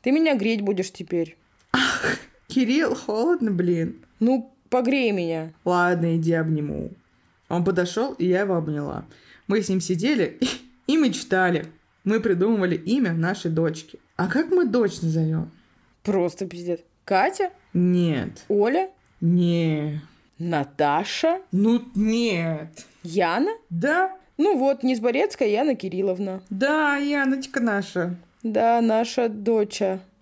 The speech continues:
Speaker 2: Через
Speaker 1: С буквой
Speaker 2: букву
Speaker 1: Я на
Speaker 2: Я.
Speaker 1: конце.
Speaker 2: <laughs> Да, ну ладно, пошли в дом.
Speaker 1: Пошли, любимая.
Speaker 2: И мы пошли в дом.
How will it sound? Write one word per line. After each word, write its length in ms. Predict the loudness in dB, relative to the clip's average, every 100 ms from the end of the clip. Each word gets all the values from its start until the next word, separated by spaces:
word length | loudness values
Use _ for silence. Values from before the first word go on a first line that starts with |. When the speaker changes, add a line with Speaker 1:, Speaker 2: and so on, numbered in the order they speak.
| _
Speaker 2:
Через 160 | -2 2
Speaker 1:
С 40 |
буквой 260 | 2 2 2
Speaker 2:
букву 40 |
Speaker 1:
Я 140 | 4 2
на 80 | 2
Speaker 2:
Я. 40 |
Speaker 1:
конце. 460 | 0 -2 -4 -4 -4 -8 -2
Speaker 2:
<laughs> 140 | 0 0 -4 -16 -20 -20 _ _ _
Да, 360 | 0 2 2 2
ну 160 | 2 2
ладно, 320 | 2 2 2
пошли 320 | 0 -2 -2
в 80 | 0
дом. 280 | 0 0 -2 -6 -2
Speaker 1:
Пошли, 360 | -2 2 2
любимая. 640 | 2 2 0 0 -2 -4 -4
Speaker 2:
И 120 | 0
мы 180 | 0 0
пошли 300 | -2 -2 -4
в 80 | -2
дом. 360 | -2 -2 -8